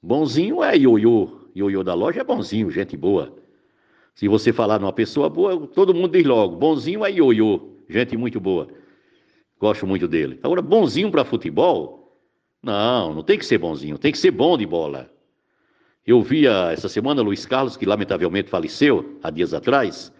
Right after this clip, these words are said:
Eu tive a oportunidade de trabalhar com Luiz Carlos, da Rádio Panati, noventa e um. Carlos dizia uma coisa interessante.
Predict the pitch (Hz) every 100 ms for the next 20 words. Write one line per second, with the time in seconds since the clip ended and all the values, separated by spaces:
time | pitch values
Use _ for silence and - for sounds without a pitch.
0 | _ _ _ _ _ _ 113 - 180 139
1 | 117 107 110 80 131 120 - 95 87 123
2 | - 87 - 135 131 87 90 104 90 95
3 | 85 - 147 104 85 87 85 131 156 -
4 | - _ _ _ _ _ - 160 185 170
5 | 147 131 123 110 123 104 101 101 95 -
6 | 175 -